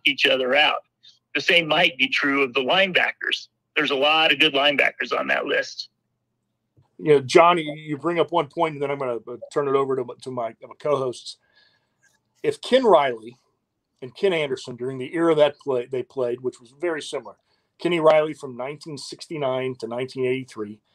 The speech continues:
Speaker 2: Ken Anderson was a starter from nineteen seventy-one to nineteen eighty-five, and then he, he played a few years after that. Had either one of them played on those miserable New York Giant or New York Jet teams in the seventies,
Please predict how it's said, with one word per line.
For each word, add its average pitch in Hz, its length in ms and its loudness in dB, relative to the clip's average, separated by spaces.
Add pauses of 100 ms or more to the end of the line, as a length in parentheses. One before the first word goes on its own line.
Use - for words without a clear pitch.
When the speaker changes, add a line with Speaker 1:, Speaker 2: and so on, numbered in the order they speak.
(420)
Speaker 2:
Ken 156 180 4
Anderson 147 460 0
was 127 140 -2
a 110 60 -10
starter 156 580 4 (100)
from 131 200 -8
nineteen 135 420 -6
seventy-one 135 880 -2 (300)
to 131 80 -14
nineteen 135 340 -4
eighty-five, 123 580 2
and 127 80 0
then 113 80 -6
he, 117 260 -10
he 127 120 -14 (240)
played 135 180 2
a 110 60 -10
few 131 180 -8
years 120 300 -2
after 131 280 -2
that. 90 260 -10 (1200)
Had 147 140 2
either 247 240 4
one 202 220 8
of 147 140 4
them 127 260 -6 (460)
played 170 240 2
on 151 180 6
those 131 260 0
miserable 185 920 2 (800)
New 143 160 -8
York 170 340 2
Giant 147 460 0
or 123 80 -10
New 139 180 -8
York 156 320 0
Jet 143 340 2
teams 147 320 -10
in 127 80 -10
the 117 80 -12
seventies, 98 680 -6